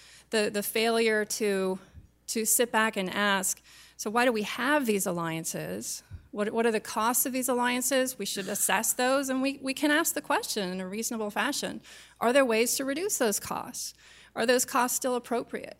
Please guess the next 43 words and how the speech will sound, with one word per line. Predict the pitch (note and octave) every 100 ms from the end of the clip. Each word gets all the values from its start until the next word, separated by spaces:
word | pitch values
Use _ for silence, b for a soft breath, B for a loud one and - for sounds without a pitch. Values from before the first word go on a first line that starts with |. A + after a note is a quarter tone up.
| -
right? | G#3
We | A#3
can | C#4+ D4+
have | C4+ F4+ C4
that | G3+
conversation, | - A3 A3 G3 - G3+ A3 - - - b b b
but | A#3+
we, | A3+ A#3 _
we | -
can't | A#3+ F4+ D#4
have | B3 C4 A#3+
it | G#3 -
without | G#3 G#3 A3 A3+ -
considering | G#3+ G3+ A#3+ A3 G3 F#3
why | F#3+ G#3
do | G#3+
we | F#3+
have | F#3+ A#3 B3
these | G3+ F#3+
alliances | F#3 F3 F3 F3+ F#3 F3+
and | F#3
what | F#3+ G3+
do | G3
the | F#3
alliances | F3+ F3+ F#3 F#3+ F#3 F3
do | G3+ A3
for | - F#3+
us, | F3 F#3 - - B B B -
and | G#3+
what | C4
kind | C4+ C4+ B3+
of |
a | A3+
world | G3 A#3 B3+ A3+
would | G3+
we | F#3+
have | F#3+ G3
if | F#3+ G3
we | A3
didn't | D4 D#4+
have | G#3 F#3
those | F3 E3
alliances? | - - - - - - - -